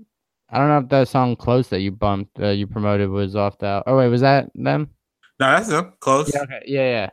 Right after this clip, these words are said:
Speaker 1: I heard
Speaker 2: Uh,
Speaker 1: that song. I haven't
Speaker 2: you
Speaker 1: heard
Speaker 2: you haven't heard Power Glide, bro?
Speaker 1: That's a banger. Nah, I gotta catch up on that, man. I like Sway Lee, man. He's funny.
Speaker 2: Yeah, bro, you got to. But, uh, yeah, so I guess that's, that's, uh, volume thirty-six of the Bucket Up Podcast.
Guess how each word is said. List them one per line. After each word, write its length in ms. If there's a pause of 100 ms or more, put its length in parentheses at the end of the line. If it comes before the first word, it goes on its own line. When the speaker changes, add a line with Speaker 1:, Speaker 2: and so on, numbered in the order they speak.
Speaker 1:
I 140
heard 140
Speaker 2:
Uh, 40
Speaker 1:
that 220
song. 280 (220)
I 100
haven't 160
Speaker 2:
you 40
Speaker 1:
heard 160 (480)
Speaker 2:
you 40
haven't 140
heard 140
Power 260
Glide, 400
bro? 260 (1600)
Speaker 1:
That's 260
a 60
banger. 460
Nah, 240
I 80
gotta 180
catch 220
up 140
on 140
that, 140
man. 340
I 80
like 200
Sway 260
Lee, 200
man. 280
He's 100
funny. 280 (440)
Speaker 2:
Yeah, 260
bro, 180
you 120
got 220
to. 200 (920)
But, 240
uh, 400 (180)
yeah, 240
so 160
I 100
guess 220
that's, 460 (640)
that's, 240
uh, 420
volume 380
thirty-six 420
of 60
the 60
Bucket 300
Up 140
Podcast. 760